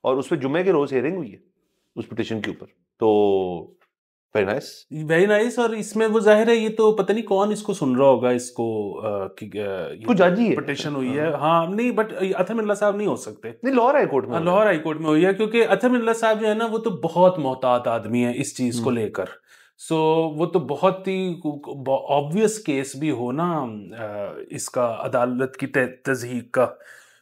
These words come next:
Speaker 2: तो वो कहते हैं कि जी मैंने ये नहीं करना काम। वो तो बल्कि जो है ना, मुझे दोस्त एक उस दिन कह रहा था कि यार कोई ऐसी स्टेटमेंट दे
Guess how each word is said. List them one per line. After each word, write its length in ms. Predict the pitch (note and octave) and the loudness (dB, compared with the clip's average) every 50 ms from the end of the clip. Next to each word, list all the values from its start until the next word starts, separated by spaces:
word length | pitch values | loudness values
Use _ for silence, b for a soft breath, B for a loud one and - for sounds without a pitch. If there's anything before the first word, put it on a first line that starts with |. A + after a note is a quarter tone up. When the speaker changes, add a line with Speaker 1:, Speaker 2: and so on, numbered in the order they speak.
| B B _ - | B B _ 4
Speaker 2:
तो 100 | G3 F#3+ | 4 4
वो 200 | F3 G#3 A3 G3+ | 6 4 2 4
कहते 280 | G#3+ F#3+ F3+ F#3+ F#3 | 4 2 2 2 0
हैं 100 | F3 D#3+ | 0 0
कि 80 | E3+ E3 | 0 0
जी 100 | E3 D#3+ | 0 0
मैंने 340 | C3+ B2+ B2+ C3 C3+ C#3 C3+ | 0 0 -2 -2 -2 -2 -4
ये 260 | B2 A2+ B2 B2 A#2+ | -4 -4 -4 -4 -4
नहीं 160 | A2+ G#2 F#2 | -6 -8 -14
करना 300 | F2+ F#2 E2 E2+ E2 D#2+ | -16 -18 -20 -20 -20 -20
काम। 340 | D#2 - D#2+ D#2 D2 F2 - _ _ _ _ _ _ _ _ _ _ _ _ - | -20 -20 -20 -20 -20 -20 -20 _ _ _ _ _ _ _ _ _ _ _ _ -2
वो 100 | F3 G3 | -2 0
तो 140 | - G#3 F#3+ | 2 2 4
बल्कि 380 | E3+ F3 E3 D#3+ F#3 F#3 F#3 | 4 4 2 2 4 4 4
जो 100 | F3 F#3+ | 4 4
है 200 | F3+ E3+ E3+ E3 | 2 2 2 0
ना, 440 | F3 F#3 F#3 F3+ F3 E3+ D#3 D3 C#3+ C#3+ C3+ B2 - | 2 2 2 2 2 2 0 -2 -2 -6 -8 -8 -8
मुझे 240 | C#3+ D3 D3 E3+ E3 | -6 -2 0 0 0
दोस्त 540 | C#3+ C#3+ C#3+ C#3+ D3+ D3 - - - - | 0 0 0 0 0 -2 -4 -10 -14 -10
एक 380 | C3 D3+ D3 C#3+ C#3+ - - - | -4 -4 -4 -4 -4 -8 -4 -2
उस 360 | D3+ D3 C#3 C3+ C3+ C3 A#2+ | 0 2 2 2 2 0 0
दिन 140 | C3 C#3 C3+ | -2 -4 -2
कह 160 | B2+ C3+ B2+ | 0 2 2
रहा 120 | C3 C3 B2+ | 2 2 0
था 120 | C#3 C#3 | -2 -6
कि 160 | B2 C3+ C3 | -6 -4 -2
यार 160 | C3+ C#3+ D#3 | 0 0 0
कोई 180 | D3+ D#3+ E3 D#3 | 0 0 0 0
ऐसी 280 | C#3+ C#3+ - - G#3+ - | 0 0 -2 -2 -4 -4
स्टेटमेंट 500 | - - D#3 C3 C3 - C#3 C#3 C#3 C3 | -4 -4 -4 -6 -4 -4 -6 -6 -6 -6
दे 360 | A#2+ A#2+ A#2+ B2+ C3 - | -6 -6 -6 -8 -10 -12